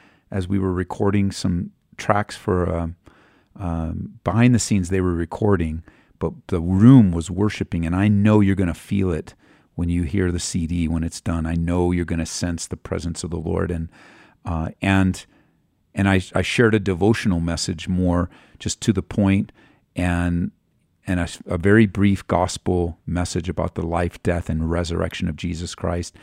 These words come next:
And in our staff meeting today, we don't normally count. We just kinda look, but somebody counted. In second service, seventeen people responded to the invitation. It was a special outpouring,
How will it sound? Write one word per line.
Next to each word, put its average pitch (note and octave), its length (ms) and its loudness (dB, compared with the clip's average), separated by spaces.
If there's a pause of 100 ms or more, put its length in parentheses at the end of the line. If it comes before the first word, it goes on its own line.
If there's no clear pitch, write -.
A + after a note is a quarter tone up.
(280)
And G2 120 2
in G2+ 120 4
our F#2+ 100 2
staff - 360 -2
meeting F#2+ 220 4
today, F2+ 300 0
we G2 140 0
don't B2+ 180 2
normally A#2+ 340 4
count. A#2 460 0
We G2+ 80 -2
just F#2+ 220 -10
kinda G2+ 200 0
look, G#2 360 0
but G2 120 -4
somebody A#2 280 2
counted. A#2 480 -2 (520)
In G2 200 0
second - 400 0
service, A2+ 640 2 (540)
seventeen A#2 880 2
people G#2 360 0
responded F2 520 -2
to - 100 -12
the F2+ 100 -2
invitation. F2 520 -4
It F#2+ 80 -4
was F2+ 140 -2
a F2 60 -2
special - 840 0
outpouring, F2+ 720 0